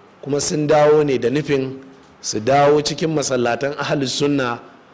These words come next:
Su fa ba wai sun dawo cikin masallatan ahlus sunna ne don su je su tsogalo gwamnatin da suke cewa suna faɗa da ita, ta zo ta ainihin wato rusa ko ta faɗa da malamai ko limaman ahlus sunna ba. Ina son ku gane ba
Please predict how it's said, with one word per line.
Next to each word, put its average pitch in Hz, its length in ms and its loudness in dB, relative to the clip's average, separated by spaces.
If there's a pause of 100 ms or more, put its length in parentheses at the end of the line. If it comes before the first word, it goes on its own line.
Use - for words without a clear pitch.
(260)
Su - 380 -4
fa 202 120 0
ba 156 200 4
wai 147 160 2
sun 156 280 -4
dawo 151 300 4
cikin 160 360 -6
masallatan 127 640 -2
ahlus 147 380 -4
sunna 143 260 -2
ne 131 100 -2
don 147 200 0
su 151 100 -8
je 139 140 -2
su 147 160 -4
tsogalo 143 560 2
gwamnatin 151 640 0
da 120 80 -2
suke 143 280 -4
cewa 127 200 0
suna 135 260 -4
faɗa 120 260 -4
da 90 80 -4
ita, 87 320 -8 (680)
ta 113 80 -4
zo 143 160 2
ta - 180 -2
ainihin 139 480 0
wato 123 360 0
rusa 127 600 0
ko 143 140 -2
ta 143 140 -4
faɗa 123 500 -2
da 113 80 0
malamai 113 500 -2
ko 147 140 0
limaman 117 440 -2
ahlus 123 360 -4
sunna 113 240 -2
ba. 127 80 -2
Ina 151 200 -2
son 131 160 -4
ku 123 100 -6
gane 127 240 -2
ba 120 80 0